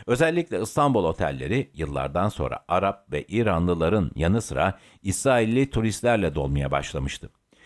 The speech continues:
Birkaç hafta önce bu durumdan memnuniyetini ifade eden İstanbul'un önemli beş yıldızlı otellerinden birisinin yöneticisi isminin saklı tutulması kaydıyla "İşler bıçakla kesilir gibi düştü." dedi.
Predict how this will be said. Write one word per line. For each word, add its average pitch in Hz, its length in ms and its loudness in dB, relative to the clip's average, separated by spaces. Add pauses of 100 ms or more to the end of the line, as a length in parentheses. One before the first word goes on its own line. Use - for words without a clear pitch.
(220)
Birkaç 123 360 0
hafta 85 260 0
önce 98 360 0
bu 123 120 0
durumdan 110 420 4
memnuniyetini 113 840 4
ifade 90 420 2
eden 78 400 0
İstanbul'un 117 720 2
önemli 120 480 4
beş 139 260 0
yıldızlı 127 420 0
otellerinden 110 1000 2
birisinin 110 540 2
yöneticisi 101 760 2 (380)
isminin 131 580 2
saklı 151 420 0
tutulması 139 560 0
kaydıyla 76 640 0 (420)
"İşler 143 580 0
bıçakla 107 560 -2
kesilir 147 480 0
gibi 139 320 0
düştü." 131 380 0
dedi. 65 220 -4